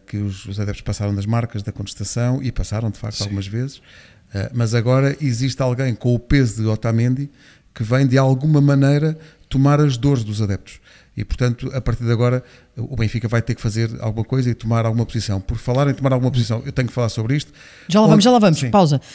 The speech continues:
Speaker 3: Ah, não é só tomar as dores dos adeptos. Eu não acho que o Otamendi faz só isso. Eu acho que o Otamendi vê aquilo que os adeptos viram.
Speaker 1: Pois é isso.
Speaker 3: Porque eu acho que o grau de exigência de um clube grande é estar na luta até ao final.
Speaker 2: Ele fala ali numa pa-, uma, tem ali uma palavra que é competitividade.
Speaker 3: Ou seja,
Speaker 1: Nós não competimos.
Speaker 3: eu acho que o adepto do Benfica sabe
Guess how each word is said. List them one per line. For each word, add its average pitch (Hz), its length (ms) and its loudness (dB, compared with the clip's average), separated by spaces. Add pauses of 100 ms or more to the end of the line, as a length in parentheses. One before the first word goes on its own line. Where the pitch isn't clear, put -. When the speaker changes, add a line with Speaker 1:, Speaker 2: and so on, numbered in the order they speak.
(140)
Speaker 3:
Ah, - 140 -4
não 220 200 6
é 302 80 2
só 294 180 -4
tomar 247 280 0
as 220 80 -2
dores 226 180 0
dos 196 160 -6
adeptos. 208 320 0
Eu 190 80 2
não 196 120 2
acho 208 120 -2
que 220 60 -6
o - 20 -2
Otamendi 208 300 0
faz - 180 -6
só 214 200 -4
isso. 175 180 -4
Eu 202 80 0
acho 214 80 -2
que 233 60 -8
o - 20 -4
Otamendi 240 300 4
vê 147 440 2
aquilo 233 280 0
que 269 80 -2
os 240 100 0
adeptos 254 340 -2
viram. 226 360 0
Speaker 1:
Pois 254 200 -8
é 113 100 0
isso. 170 80 -2
Speaker 3:
Porque 381 200 0
eu 208 80 4
acho 156 160 2
que 247 60 2
o - 20 4
grau 220 180 2
de 214 80 4
exigência 139 640 2
de 156 140 4
um 254 120 8
clube 185 280 4
grande 180 300 4
é - 20 2
estar 202 260 0
na 202 100 6
luta 202 360 4
até 175 180 -2
ao 151 80 0
final. 165 380 0
Speaker 2:
Ele 160 100 -2
fala 135 220 2
ali 135 100 4
numa 127 160 2
pa-, - 140 -8
uma, 123 140 -2 (200)
tem 131 120 2
ali 143 100 6
uma 135 120 4
palavra 117 300 2
que 117 140 -4
é 101 40 -2
competitividade. 107 960 -4 (100)
Speaker 3:
Ou 381 120 0
seja, 135 320 -2
Speaker 1:
Nós 131 180 0
não 165 200 2
competimos. 139 720 -2 (100)
Speaker 3:
eu 302 160 4
acho 175 160 2
que - 40 -2
o 254 40 4
adepto 247 280 0
do 208 40 4
Benfica 175 400 2
sabe 160 320 0